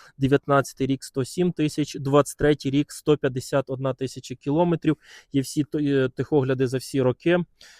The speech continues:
Є такі дрібниці, як обслуговування автомобіля, збереглися старі бейджики. Дивіться, сто шістдесят чотири тисячі в двадцять п'ятому році, в лютому місяці, було замінено мастило. Зараз сімдесят перший рік. Двадцять пер-, е, сі-, сто сімдесят одна тисяча в двадцять п'ятому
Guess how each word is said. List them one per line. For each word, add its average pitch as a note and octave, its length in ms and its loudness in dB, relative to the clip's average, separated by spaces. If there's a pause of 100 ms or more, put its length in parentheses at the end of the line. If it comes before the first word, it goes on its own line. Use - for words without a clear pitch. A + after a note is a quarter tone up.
(100)
Є C#3+ 340 6
такі C#3 320 -4
дрібниці, C3+ 540 0
як B2 280 0
обслуговування C3 680 0
автомобіля, D3+ 680 0
збереглися D3 600 0
старі C#3+ 260 -4
бейджики. C#3 540 -2 (360)
Дивіться, C#3 240 -4
сто D3+ 180 -2
шістдесят C#3+ 320 -4
чотири C#3+ 300 -4
тисячі D#3+ 300 -2
в C3 40 -10
двадцять C#3 220 -2
п'ятому C3+ 340 0
році, D3+ 260 -2
в B2 60 -8
лютому C3 320 -4
місяці, C3+ 420 -6
було B2+ 240 -4
замінено C3 480 -10
мастило. B2 440 -10
Зараз D3 280 -2
сімдесят C3+ 480 -4 (480)
перший C3+ 540 0
рік. B2+ 240 2 (2500)
Двадцять C3+ 340 2
пер-, C3 160 2
е, A#2+ 440 0
сі-, D#3+ 160 0
сто D#3+ 180 2
сімдесят D3+ 300 0
одна C#3+ 200 0
тисяча F3+ 400 -2
в D#3+ 100 -6
двадцять C#3 440 -2
п'ятому C3 520 -6